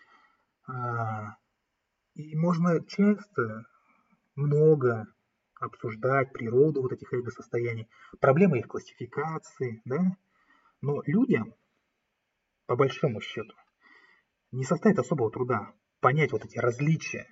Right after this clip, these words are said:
между этими эго-состояниями. Потому что, м, они иллюстрируются. То есть у них есть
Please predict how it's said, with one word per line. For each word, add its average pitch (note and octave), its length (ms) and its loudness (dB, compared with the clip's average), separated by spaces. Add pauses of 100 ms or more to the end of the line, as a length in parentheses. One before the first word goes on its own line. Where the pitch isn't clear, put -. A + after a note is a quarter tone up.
(140)
между A#2 300 0
этими A2+ 260 -4
эго-состояниями. A2 1080 -6 (1200)
Потому C#3+ 220 -4
что, D3+ 180 -2
м, - 960 -8
они D#3+ 300 2
иллюстрируются. C#3 760 0 (880)
То A#2+ 60 -8
есть - 120 -12
у C3 40 -4
них C#3+ 160 -4
есть C3 200 -6